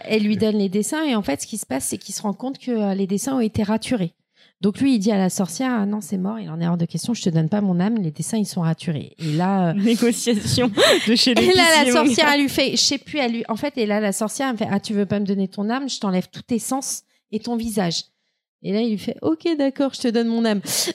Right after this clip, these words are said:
Speaker 1: Et donc, à ce moment-là, elle lui dit, « Bah, je te rends tes sens, mais par contre, tu perds ton visage. » Et c'est,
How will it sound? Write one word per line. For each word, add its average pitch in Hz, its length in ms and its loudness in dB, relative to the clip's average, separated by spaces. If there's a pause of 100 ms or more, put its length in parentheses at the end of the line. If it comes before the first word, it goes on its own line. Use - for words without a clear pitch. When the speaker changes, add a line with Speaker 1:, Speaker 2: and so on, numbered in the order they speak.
(200)
Speaker 1:
Et 233 360 4
donc, 208 260 -2
à 180 100 2
ce 196 160 -6
moment-là, 190 440 0
elle 233 60 0
lui 190 100 -4
dit, « 220 180 -10
Bah, 208 240 -2
je 202 180 -6
te 180 460 -10
rends 196 280 -8
tes 240 140 -2
sens, 233 340 -6
mais 196 120 -2
par 175 180 -6
contre, 247 160 -8
tu 202 140 -10
perds - 240 -6
ton 208 100 -10
visage. » 165 460 -6
Et 190 180 -4
c'est, - 180 -16